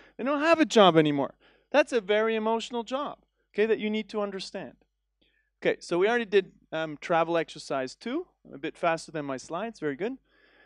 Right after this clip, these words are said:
So now, what we also want to understand is the priorities. Just understanding the different jobs is obviously not enough. So there's a whole series of different things you can do,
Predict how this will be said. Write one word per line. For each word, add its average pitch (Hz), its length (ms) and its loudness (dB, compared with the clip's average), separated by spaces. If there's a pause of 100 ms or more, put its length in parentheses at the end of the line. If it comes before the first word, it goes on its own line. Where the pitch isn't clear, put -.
(300)
So 240 420 6 (800)
now, 196 320 0 (580)
what 277 260 6
we 370 120 6
also 247 380 2
want 185 260 -2
to 170 40 0
understand 156 600 -6
is 151 140 -8
the 165 80 -4
priorities. 147 720 -2
Just 220 260 -8
understanding 180 640 -6
the 160 80 -4
different 151 420 -8
jobs 202 440 2
is 151 180 -16 (100)
obviously 165 500 -4
not 156 540 -4
enough. 147 440 -8 (500)
So 202 200 -2
there's 208 180 0
a 202 80 0
whole 247 280 4
series 247 560 -6
of 202 120 -6
different 202 360 -4
things 196 260 -8
you 190 100 -14
can 180 200 -10
do, 190 340 2